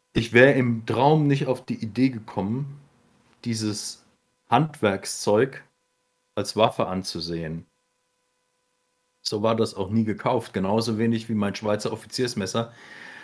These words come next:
das ich zum Leidwesen meiner Mutter immer in der Tasche hatte und nach zwei Jahren war dann die Hose immer an der Stelle durchgewetzt, wo das Messer drin war.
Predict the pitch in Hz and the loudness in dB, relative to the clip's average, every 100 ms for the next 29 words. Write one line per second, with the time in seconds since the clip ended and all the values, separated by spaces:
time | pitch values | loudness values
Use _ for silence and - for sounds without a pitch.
0 | - - - 113 113 110 113 120 127 123 | -20 -12 0 0 0 2 6 8 6 6
1 | 127 127 117 120 117 123 151 143 156 139 | 2 4 4 6 4 4 2 4 4 4
2 | 127 127 147 135 104 107 139 139 113 110 | 2 2 -2 0 0 0 0 -2 -2 -4
3 | - - 113 110 - - 120 113 123 113 | -6 -4 0 0 -2 -2 6 8 8 6
4 | 123 127 117 117 117 113 110 110 117 120 | 4 2 2 2 4 2 2 2 2 2
5 | 120 117 120 113 110 107 101 - 104 104 | 0 0 -2 0 0 0 0 2 2 2
6 | 95 110 113 110 95 - - - - 95 | 2 0 0 -2 0 0 -2 -8 -4 -4
7 | 90 - 104 110 98 98 90 87 80 | -4 -4 -4 -2 -4 -4 -6 -8 -12